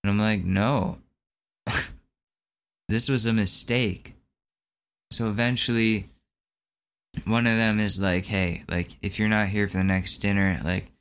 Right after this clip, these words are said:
you know, people have been kicked out for stuff like this before,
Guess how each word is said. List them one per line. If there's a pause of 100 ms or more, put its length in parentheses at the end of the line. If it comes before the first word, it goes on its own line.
(180)
you
know,
people
have
been
kicked
out
for
stuff
like
this
before,